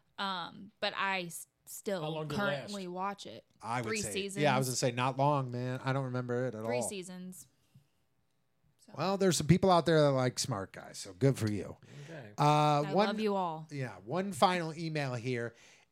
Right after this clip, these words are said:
Speaker 3: If you guys,
Speaker 2: You guys.
Speaker 3: if you guys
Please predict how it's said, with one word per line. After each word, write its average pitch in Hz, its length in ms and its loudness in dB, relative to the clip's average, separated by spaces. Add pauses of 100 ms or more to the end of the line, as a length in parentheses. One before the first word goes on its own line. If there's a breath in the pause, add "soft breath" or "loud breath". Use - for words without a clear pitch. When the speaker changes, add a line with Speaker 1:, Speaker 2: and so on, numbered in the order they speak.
(120)
Speaker 3:
If 160 360 2
you 143 380 -6
guys, - 640 0 (160)
Speaker 2:
You 117 180 -14
guys. - 560 -16
Speaker 3:
if 127 180 0
you 147 220 2
guys 117 560 0